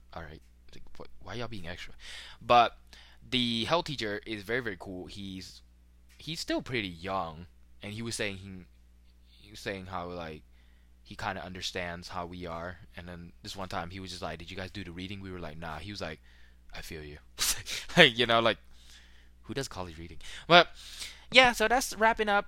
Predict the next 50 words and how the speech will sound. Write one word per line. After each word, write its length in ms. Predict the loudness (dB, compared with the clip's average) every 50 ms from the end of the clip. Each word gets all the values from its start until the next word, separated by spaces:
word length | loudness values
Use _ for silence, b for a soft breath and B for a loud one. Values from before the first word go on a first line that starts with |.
| -2
That's 200 | -4 -4 -2 -2
basically 680 | -2 -2 -2 0 0 -2 -4 -6 -6 -6 -4 -4 -4
the 140 | -4 -4 -4
first 360 | -2 0 0 0 0 0 0
few 220 | -2 -4 -4 -4 -4
week 340 | -4 -4 -4 -6 -6 -8 -6
of 220 | -6 -4 -4 -4 -4
my 200 | -6 -6 -6 -8
col-, 360 | -8 -10 -8 -6 -4 -4 -4 -4 -2
first 260 | 2 2 4 4 2
week, 200 | -2 -4 -6 -6 -8
not 180 | -8 -8 -6 -6
the 60 | -8
first 200 | -8 -10 -10 -10
few 100 | -10 -10
week. 180 | -8 -8 -8 -6 -2
That's 240 | -2 -2 -2 -2
the 100 | -4 -4
first 400 | -2 2 4 6 6 6 4 2
week 260 | -2 -2 -4 -4 -4 -4 -2
of 140 | -2 -2 0
my 160 | -2 -4 -4
college 360 | -4 -4 -4 -4 -4 -6 -6
career. 380 | -8 -8 -6 -4 -4 -4 -6 -6 B B B B B B B B
And 160 | B -6 -6 -4
wow, 200 | -4 -2 -2 -2
I 80 | -4
haven't 240 | -4 -6 -8 -8 -8
even 120 | -10 -8
made 140 | -8 -10 -10
fifteen 320 | -10 -12 -12 -12 -12 -12 -10
minutes 240 | -10 -10 -10 -10
yet, 180 | -10 -10 -10 -10 -12
and 280 | -14 -14 -14 -14 -14 -14 -12
that's 200 | -10 -10 -10 -10
kinda 300 | -12 -10 -10 -10 -8 -10
all 260 | -10 -12 -12 -10 -10 -10
I 120 | -10 -10
plan 260 | -12 -12 -12 -12 -12 -12
to 80 | -12
say. 240 | -12 -10 -10 -10 -10 B B B B B B B
But 240 | 12 12 12 12 12 2 B B B B B B B
I 80 | -6 -2
guess 180 | -2 0 2
I 80 | 0 0
can 80 | 0
talk 180 | 0 0 0 0
a 60 | 0
little 160 | -2 -4 -4
more. 160 | -4 -6 -6